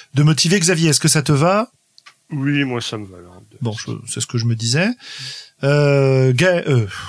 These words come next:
Speaker 1: Gaël, tu vois, je t'appelle Gaël maintenant. C'est, c'est incroyable, Morgane. C'est la Bretagne. Euh, Morgane, est-ce que ça te va ?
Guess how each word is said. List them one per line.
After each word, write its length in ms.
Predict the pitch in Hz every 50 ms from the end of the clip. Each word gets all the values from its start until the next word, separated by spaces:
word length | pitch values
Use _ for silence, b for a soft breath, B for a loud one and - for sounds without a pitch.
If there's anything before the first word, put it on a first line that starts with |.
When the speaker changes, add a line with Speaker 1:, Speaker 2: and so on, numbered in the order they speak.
| B B B B -
Speaker 1:
Gaël, 320 | 117 123 120 113 107 104 -
tu 100 | - 139
vois, 100 | 147 185
je 60 | -
t'appelle 280 | - 151 123 139 123 117
Gaël 260 | 113 117 110 104 104
maintenant. 300 | 107 104 101 - 117 107
C'est, 200 | - - - -
c'est 240 | - - - 123 -
incroyable, 420 | 151 139 127 - - 147 156 135 123
Morgane. 340 | 113 110 107 107 110 113 B B B B B B B -
C'est 140 | - 139
la 80 | 131 131
Bretagne. 420 | 120 127 127 120 117 113 113 113 117 B B B B B B _
Euh, 440 | - 123 120 117 117 117 117 58 - - - - 50 - - - - - _ _ _ _ _ _ _ _ _ _ -
Morgane, 500 | 170 180 175 139 180 180 160 135 117 110 123
est-ce 140 | 127 - -
que 80 | 165
ça 120 | 151 - 165
te 120 | - 165
va ? 240 | 147 135 120 - -